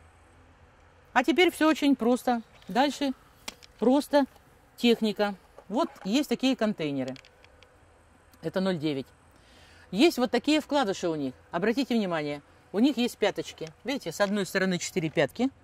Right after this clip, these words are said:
а с другой стороны все гладенько. Вот этими пятками укладываем туда вниз. А зачем? А вот посмотрите, зачем. Они стоят на контейнере, и здесь есть расстояние — полмиллиметра, но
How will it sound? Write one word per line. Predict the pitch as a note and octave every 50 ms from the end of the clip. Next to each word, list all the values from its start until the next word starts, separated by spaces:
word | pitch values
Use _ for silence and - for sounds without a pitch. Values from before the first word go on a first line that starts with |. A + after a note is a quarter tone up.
| _ _ - - - _ - - - - - - -
а | E3+ G3
с | E3
другой | G3 A#3 A3 F4 E4+
стороны | - B3 G#3 A3+ A#3+ B3+
все | - - A3
гладенько. | D#3+ D#3+ D3 C#3 C3+ C#3 C#3 C#3 - C3 C3+ _ - - - -
Вот | - F3+ G#3+ -
этими | B3+ - - A#3 A#3 -
пятками | - D#4+ E4+ D4+ - A3+ F#3+ E3+ D#3 C#3+ - - - -
укладываем | G3 F#3+ - A#3 C4+ C#4+ G#3 B3 A#3 B3 A#3 G#3+
туда | - G#3+ F#3+ A3 A3+ A3
вниз. | G3+ A3+ A3 G3+ D#3+ - - _ _ _ _ _ _ _ _ - - _
А | - D#3+ F#3+
зачем? | F3 F#3+ F#3 - - E4 F4 F4 D#4 _ _ - - - - - - - - -
А | - F#3+
вот | G#3 A#3 -
посмотрите, | - B3 - C4+ C4+ G3+ G#3+ D#3+ F3+
зачем. | D#3 D#3+ - - D#3 C#3+ - - - - -
Они | - F3+ G#3 A#3 B3
стоят | - - - A3+ A#3+ A3+ F#3+ E3 -
на | F#3 F#3
контейнере, | - G#3+ A3 A3 - D#4 D4 C4+ A#3 F#3+ F3+ - - - - - -
и | A3+ B3 C4+
здесь | A#3 G#3+ G3+ D4 E4+ D4+ -
есть | B3 C4+ C#4+ A#3 -
расстояние — | B3 B3+ - - - C4+ C4+ A#3+ A#3+ F#3+ E3+ D3+ C#3 B2+ B2+ - _ - - - - _ _ _
полмиллиметра, | - B3 E4+ F#4 F4 E4+ E4 E4 D4 D#4 D4+ C4 A3+ F3+ D#3+ - D3+ C#3 C3+ - - - _ -
но | F#3 G#3 A#3 A#3+